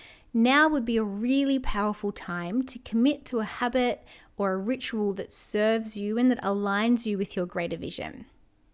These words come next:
In fact, I would highly recommend making it official and committing to it for, say, thirty days. As we've kind of covered already, Capricorn cares not for big, grand gestures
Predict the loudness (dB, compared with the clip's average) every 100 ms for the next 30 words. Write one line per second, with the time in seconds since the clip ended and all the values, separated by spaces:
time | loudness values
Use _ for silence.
0 | _ _ -20 _ _ -2 2 2 2 2
1 | 4 4 0 -2 0 2 4 4 4 2
2 | 2 0 -2 -4 -2 -2 -2 -2 0 0
3 | -4 -10 -6 -6 -6 -8 -10 -10 -8 -2
4 | 2 4 2 0 -2 -4 -4 -2 0 2
5 | 0 -2 -4 -2 -2 -2 -4 -4 -8 -10
6 | -12 -12 -16 -20 -20 -2 0 2 0 -2
7 | -6 -6 -4 -2 0 0 0 0 0 0
8 | -2 -4 -6 -4 -4 0 2 4 2 0
9 | -10 _ _ _ -10 -6 0 2 6 8
10 | 6 4 -6 0 2 2 -2 -2 -6 -4
11 | -4 -2 -4 -4 -8 -8 -6 -6 -6 -6